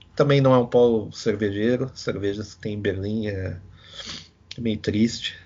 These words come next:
Por incrível que pareça, a me-, a melhor, a melhor que tem era, era feita na Alemanha Oriental. <laughs> Dá pra ter uma ideia, né, da, da, da sacanagem que é essa, né? É terrível.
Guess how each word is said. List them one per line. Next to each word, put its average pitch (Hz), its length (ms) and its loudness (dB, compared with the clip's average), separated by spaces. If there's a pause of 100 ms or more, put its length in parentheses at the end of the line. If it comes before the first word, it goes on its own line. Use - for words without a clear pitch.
Por 120 100 -2
incrível 123 240 2
que - 60 -14
pareça, 113 400 0
a 101 40 -6
me-, 101 140 -8
a - 60 -8
melhor, 104 480 -2
a 98 260 -12 (720)
melhor 104 280 0
que - 100 -18
tem 107 400 0 (100)
era, 101 440 0 (1000)
era 92 180 -2
feita 101 460 -2
na 95 380 0
Alemanha 98 440 0
Oriental. 104 640 2 (340)
<laughs> - 380 -12
Dá 135 100 -4
pra - 160 -4
ter 139 140 -2
uma 131 140 4
ideia, 104 360 2
né, 98 120 -4
da, 98 240 -2 (240)
da, 131 100 -10
da - 220 -8
sacanagem 104 680 -2
que - 140 -14
é 85 80 -6
essa, 113 220 -10
né? 110 120 -14 (220)
É 110 120 -6
terrível. 101 420 -6